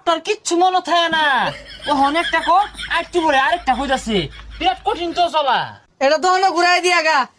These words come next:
Speaker 2: আর হাফ প্যান্ট পিন্দাইছো, আজকে কলেজ যাওয়া লাগতো না। সাগরটা যায় টিয়া দিল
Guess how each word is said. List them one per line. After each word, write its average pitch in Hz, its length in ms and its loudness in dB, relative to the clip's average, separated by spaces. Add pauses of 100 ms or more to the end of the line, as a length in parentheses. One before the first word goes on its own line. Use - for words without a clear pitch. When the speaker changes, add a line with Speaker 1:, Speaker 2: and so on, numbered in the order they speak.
(280)
Speaker 2:
আর 285 140 2
হাফ 330 160 2
প্যান্ট 381 180 0
পিন্দাইছো, 370 360 2 (180)
আজকে 339 220 0
কলেজ 359 240 2
যাওয়া 349 200 0
লাগতো 330 240 -2
না। 311 80 2 (400)
সাগরটা 359 480 2
যায় 359 160 4
টিয়া 381 200 4
দিল 330 120 2